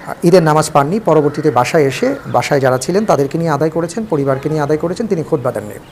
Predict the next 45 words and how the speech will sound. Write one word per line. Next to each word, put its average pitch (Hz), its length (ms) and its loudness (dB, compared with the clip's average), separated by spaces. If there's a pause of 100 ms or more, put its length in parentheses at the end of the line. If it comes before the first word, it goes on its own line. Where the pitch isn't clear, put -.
(400)
সে - 140 -2
কারণে 196 260 4
খুতবা 151 300 0
দিতে 131 180 -2
হবে 127 220 -2
না। 98 120 -8 (520)
কিন্তু 165 200 0
যদি 175 180 0
জামাতটা 156 340 0
একটু 165 140 -2
বড় 143 220 6
হয় 180 220 4 (340)
তাহলে 147 220 2
আমরা 135 160 0
খুতবা 135 300 0
আদায় 120 220 0
করব। 165 160 0
আর 208 100 2
খুতবার 170 340 2
মধ্যে 156 220 0
চেষ্টা 190 300 0
করব 175 220 2 (520)
আমরা 135 300 4 (440)
তাকবীর 156 320 4
দিতে, 131 180 -2
আল্লাহু 139 320 4
আকবার, 147 240 0
আল্লাহু 135 300 4
আকবার, 135 300 0
লা 131 160 0
ইলাহা 131 300 0
ইল্লাল্লাহ, 123 380 0
আল্লাহু 127 280 0
আকবার, 131 200 -2
আল্লাহু 123 260 -2
আকবার, 131 200 -4
ওয়ালিল্লাহিল 120 500 -6
হামদ। 170 180 -2 (560)
কোনো 147 160 0
কোনো 147 180 2
বর্ণনা 135 340 4
এসছে 131 260 -4
যেমন 123 200 -2 (100)
প্রথম 160 260 0
খুতবাতে 135 500 0